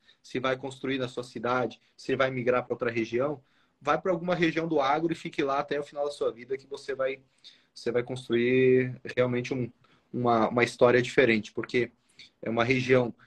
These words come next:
onde a demanda, ela, ela tá um, acima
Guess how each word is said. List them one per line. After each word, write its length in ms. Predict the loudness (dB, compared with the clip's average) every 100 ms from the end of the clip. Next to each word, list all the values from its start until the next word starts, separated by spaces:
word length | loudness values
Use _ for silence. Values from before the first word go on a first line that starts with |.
| _ -10
onde 220 | -6 0
a 40 | 4
demanda, 680 | 4 4 2 2 2 0 0
ela, 340 | -2 -2 -6 _ _ -8
ela 120 | -8
tá 240 | -2 0 0
um, 200 | -2 -10 _ -20 _ _ _ _ _ -14
acima 600 | -14 -6 -2 0 0